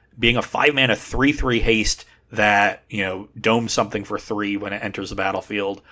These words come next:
or domes something for two, or domes them for two and scries, uh, you know, casting Magic Missile and dealing, you know, three divide as you choose is awesome. Um,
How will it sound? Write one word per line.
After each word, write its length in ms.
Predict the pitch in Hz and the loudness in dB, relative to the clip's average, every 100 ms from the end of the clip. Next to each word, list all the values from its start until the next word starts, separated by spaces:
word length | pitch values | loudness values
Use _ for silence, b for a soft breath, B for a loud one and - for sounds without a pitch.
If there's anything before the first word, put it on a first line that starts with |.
| B B | B B
or 140 | - 101 | -4 0
domes 240 | 104 107 | 0 0
something 260 | - 110 101 | -2 -4 -6
for 120 | 104 | -6
two, 300 | - 110 101 | -2 0 0
or 40 | |
domes 240 | 101 104 101 | 0 -2 0
them 160 | 117 | 0
for 100 | 107 | 0
two 160 | 113 110 | -2 -2
and 80 | 104 | -4
scries, 640 | - 113 107 107 104 98 | -4 2 4 4 2 -2
uh, 120 | 95 - B B B | -6 -8 B B B
you 80 | 107 | -4
know, 400 | 98 95 95 98 _ - - | -2 -2 -6 -16 _ -20 -12
casting 340 | - 107 - 95 | -2 0 0 -4
Magic 260 | 98 107 | 0 0
Missile 280 | 95 90 104 | -2 -6 -6
and 80 | 95 | -6
dealing, 340 | 101 98 98 101 | -4 -4 -6 -12
you 60 | 98 | -12
know, 60 | 92 | -12
three 220 | - 110 | -6 -4
divide 280 | 98 101 110 | 2 4 4
as 140 | 95 | 2
you 60 | 101 | -6
choose 360 | - 110 95 107 - | -8 -6 -8 -10 -10
is 260 | 107 - - _ _ - | -10 -10 -16 _ _ 2
awesome. 480 | 113 113 110 101 98 _ b b b b b | 4 4 -2 -6 -12 _ b b b b b
Um, 480 | 101 101 98 92 | 4 6 4 -2